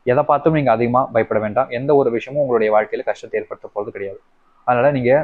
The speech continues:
ரொம்ப விஷயத்தை பார்த்து பயந்து இல்ல கவலைப்பட்டுக்கிட்டு உங்களுடைய வாழ்க்கையை நீங்க இழந்துட வேண்டாம். முழுமையான மனசுடனும் நம்பிக்கையுடன் இருங்க.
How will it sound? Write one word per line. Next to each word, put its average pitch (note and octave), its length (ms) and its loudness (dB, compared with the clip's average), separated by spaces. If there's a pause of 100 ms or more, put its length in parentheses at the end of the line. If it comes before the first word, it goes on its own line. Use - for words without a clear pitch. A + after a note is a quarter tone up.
ரொம்ப A#2+ 240 0
விஷயத்தை C#3 320 -2
பார்த்து B2 240 0
பயந்து A#2 340 -2
இல்ல A2+ 160 -2
கவலைப்பட்டுக்கிட்டு A2 680 -4 (340)
உங்களுடைய A#2+ 280 2
வாழ்க்கையை A#2 320 0
நீங்க A2 180 -6
இழந்துட G2+ 300 -4
வேண்டாம். G2 300 -14
முழுமையான C#3+ 420 2
மனசுடனும் C3 600 -2
நம்பிக்கையுடன் A#2 460 -4
இருங்க. G#2+ 200 -12